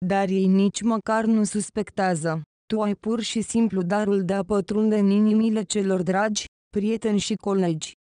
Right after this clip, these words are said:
La prima vedere, nu faci nimic supranatural, motiv pentru care te raportezi la tine însăți destul de calm și nu ai nicio iluzie specială cu privire la atractivitatea ta.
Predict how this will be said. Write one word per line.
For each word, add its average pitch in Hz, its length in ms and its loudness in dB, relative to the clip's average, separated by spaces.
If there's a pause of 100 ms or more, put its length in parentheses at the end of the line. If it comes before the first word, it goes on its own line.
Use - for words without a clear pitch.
(140)
La 202 160 2
prima 220 360 0
vedere, 185 720 0 (300)
nu 208 200 4
faci 269 320 -4
nimic 208 380 2
supranatural, 185 1040 0 (300)
motiv 214 420 2
pentru 208 440 -2
care 202 300 0
te 190 180 -2
raportezi 196 680 -2
la 202 100 -2
tine 220 280 0
însăți 208 460 -2
destul 202 500 -4
de 202 140 0 (100)
calm 202 260 0
și 190 180 -4
nu 208 100 2
ai 202 120 0
nicio 196 400 2
iluzie 208 380 0
specială 202 640 -2
cu 208 160 -4
privire 208 520 0
la 190 120 2
atractivitatea 190 1080 -2
ta. 156 260 -6